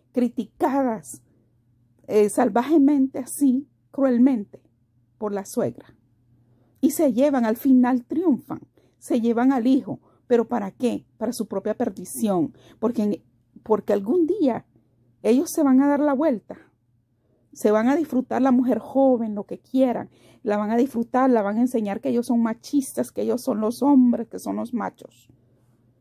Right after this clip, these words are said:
del, del sistema solar. Pero después la venda se les cae y se van a recordar del primer día que encontraron su primer mujer, que no es la misma, nunca va a ser la misma,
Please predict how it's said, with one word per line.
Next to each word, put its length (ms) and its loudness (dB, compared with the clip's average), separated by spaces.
del, 340 0
del 140 2
sistema 560 0
solar. 400 -2
Pero 180 -8
después 720 -2
la 160 -2
venda 260 -2
se 160 -2
les 240 -4
cae 460 -4
y 120 -4
se 160 0
van 220 -2
a 40 0
recordar 880 -2
del 120 -4
primer 360 -2
día 200 0
que 100 -8
encontraron 460 -6
su 160 -4
primer 360 -4
mujer, 540 -2
que 160 2
no 260 4
es 80 -2
la 160 0
misma, 480 4
nunca 460 0
va 60 -4
a 40 -6
ser 200 -8
la 100 -4
misma, 480 -2